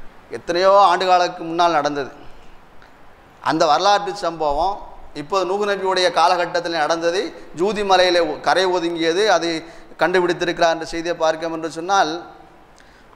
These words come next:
அல்லாஹ் சொன்னது உண்மையானது, அல்லாஹ்வுடைய தூதர் ரசூலுல்லாஹி ஸல்லல்லாஹு அலைஹி வஸல்லம் சொன்னது உண்மையானது, சத்தியமானது என்ற உண்மை இருக்கிறது. இதிலே அல்லாஹ்வுடைய உதவி வரும். அல்லாஹ்வை சார்ந்து இருந்தால், அல்லாஹ் சொல்வது போல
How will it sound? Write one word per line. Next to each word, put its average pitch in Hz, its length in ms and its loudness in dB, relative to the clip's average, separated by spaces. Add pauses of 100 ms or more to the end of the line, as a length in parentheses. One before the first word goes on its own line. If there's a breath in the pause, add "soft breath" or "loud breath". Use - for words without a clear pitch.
அல்லாஹ் 175 360 2
சொன்னது 160 380 -6
உண்மையானது, 147 580 -2 (640)
அல்லாஹ்வுடைய 165 420 2
தூதர் 165 260 -2
ரசூலுல்லாஹி 170 360 0
ஸல்லல்லாஹு - 20 -4
அலைஹி 165 80 -8
வஸல்லம் 160 240 -6
சொன்னது 156 220 -8
உண்மையானது, 156 400 -2 (100)
சத்தியமானது 143 720 0 (260)
என்ற 147 160 0 (160)
உண்மை 190 260 2 (100)
இருக்கிறது. 160 480 2
இதிலே 151 200 2 (560 loud breath)
அல்லாஹ்வுடைய 214 500 4 (120)
உதவி 220 340 4 (140)
வரும். 208 340 2 (680 soft breath)
அல்லாஹ்வை 262 380 6 (140)
சார்ந்து 262 440 4
இருந்தால், 233 420 2 (140)
அல்லாஹ் 269 380 4
சொல்வது 254 400 -2
போல 254 140 4